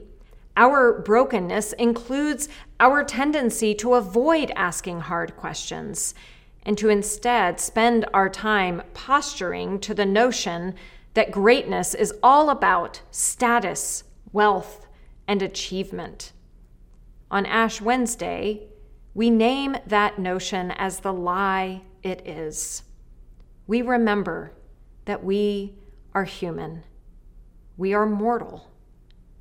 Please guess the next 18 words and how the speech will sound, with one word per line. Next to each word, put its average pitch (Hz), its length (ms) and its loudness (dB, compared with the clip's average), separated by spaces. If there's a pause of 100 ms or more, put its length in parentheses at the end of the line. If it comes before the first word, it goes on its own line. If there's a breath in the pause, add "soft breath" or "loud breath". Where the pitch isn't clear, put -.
(300)
We 220 160 -2
are 202 140 -2
broken. 165 600 -10 (1600)
And 202 180 -2
we 214 600 -4 (460 soft breath)
follow 208 380 0
Jesus, - 840 -10 (540 soft breath)
who 233 120 2
shows 285 540 0
us 165 380 -6
throughout 233 440 6
his 190 260 -6
life 180 340 -2
that - 180 -2
greatness 208 720 -4 (340 soft breath)
does 262 160 -4
not 277 360 2
come 180 440 0